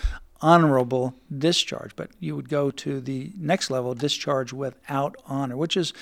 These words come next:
a real rap on your career, to be discharged without honor.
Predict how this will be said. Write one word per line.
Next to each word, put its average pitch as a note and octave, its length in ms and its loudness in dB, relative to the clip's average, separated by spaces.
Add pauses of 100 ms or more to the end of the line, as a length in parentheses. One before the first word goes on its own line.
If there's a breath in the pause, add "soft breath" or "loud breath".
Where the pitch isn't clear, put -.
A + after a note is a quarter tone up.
(340 loud breath)
a D#3+ 80 4
real F3+ 640 6
rap D3+ 480 2
on C#3 460 -2
your C3+ 260 0
career, C3 640 -4 (480)
to - 100 -4
be B2+ 140 0
discharged C3 640 2
without A#2+ 380 -6
honor. A#2+ 340 -4